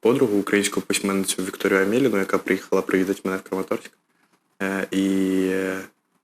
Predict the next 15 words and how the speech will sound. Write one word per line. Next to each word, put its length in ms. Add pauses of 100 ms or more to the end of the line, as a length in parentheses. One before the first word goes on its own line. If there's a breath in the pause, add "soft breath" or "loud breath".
(140)
це 120
свідчення 440
того, 280
що, 360 (800)
е... 20 (760)
політика 360
прямо 240
впливає 380
на 80
культуру. 400 (420)
Політика 380
іноді 260
знищує 360
культуру. 360 (920 loud breath)
І 1040